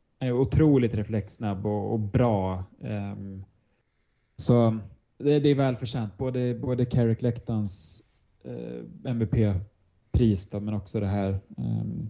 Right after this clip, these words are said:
det, han är väl kanske en, en av de som varit jämnast, eh, om man ser. Det är väl han och Martin som jag tycker varit jämnast sådär. Eh, Oskar Lundin också. Men annars, ehm, ja, nej, han har varit riktigt bra, Robin.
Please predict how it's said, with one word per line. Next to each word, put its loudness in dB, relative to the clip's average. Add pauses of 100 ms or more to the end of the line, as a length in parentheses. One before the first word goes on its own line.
det, 2 (760)
han 4
är 6
väl 4
kanske 0
en, -4
en -4
av 0
de -2
som -2
varit 2
jämnast, 2 (160)
eh, -2
om -4
man 2
ser. 2
Det 2
är 6
väl 6
han 4
och 0
Martin -2
som -4
jag 0
tycker -4
varit -2 (160)
jämnast 0
sådär. 2 (100)
Eh, 0
Oskar 2
Lundin 4
också. 0
Men 2
annars, 2 (840)
ehm, 4 (1080)
ja, 2
nej, 2
han 2
har 2
varit 0
riktigt -2
bra, 2
Robin. 2